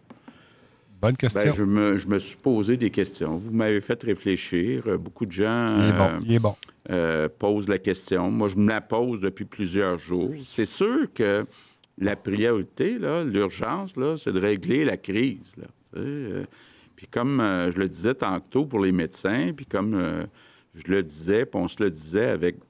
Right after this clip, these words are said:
Speaker 2: Diane Franqueur, pas le temps de parler d'argent, là, c'est temps de réduire le nombre de morts dans les C H S L D,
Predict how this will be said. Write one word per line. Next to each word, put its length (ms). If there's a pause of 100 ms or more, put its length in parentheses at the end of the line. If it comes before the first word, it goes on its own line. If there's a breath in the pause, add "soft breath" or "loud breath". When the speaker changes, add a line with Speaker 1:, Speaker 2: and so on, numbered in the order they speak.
(120)
Speaker 2:
Diane 400
Franqueur, 720 (480 soft breath)
pas 80
le 80
temps 240
de 40
parler 300
d'argent, 420
là, 180
c'est 180 (1040)
temps 180
de 120
réduire 840
le 160
nombre 340
de 120
morts 460
dans 120
les 140
C 180
H 240
S 140
L 160
D, 260